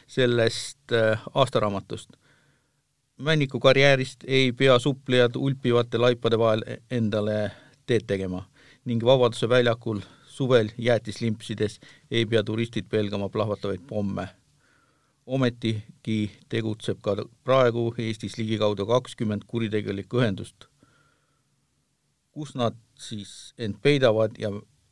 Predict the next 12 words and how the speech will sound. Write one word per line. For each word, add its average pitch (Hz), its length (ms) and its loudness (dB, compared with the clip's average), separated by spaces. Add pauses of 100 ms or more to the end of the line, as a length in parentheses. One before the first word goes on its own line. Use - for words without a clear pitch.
ning 95 280 -12
millega 117 340 -2
tegelevad? 92 520 -2 (1300)
Kes 127 160 -4
on 135 160 2
need 107 160 0
allilma 127 400 2
tegelased, 113 560 0
kellega 113 320 2
lugeja 113 460 2 (260)
ajaleheveergude 113 960 0
vahendusel 104 540 -2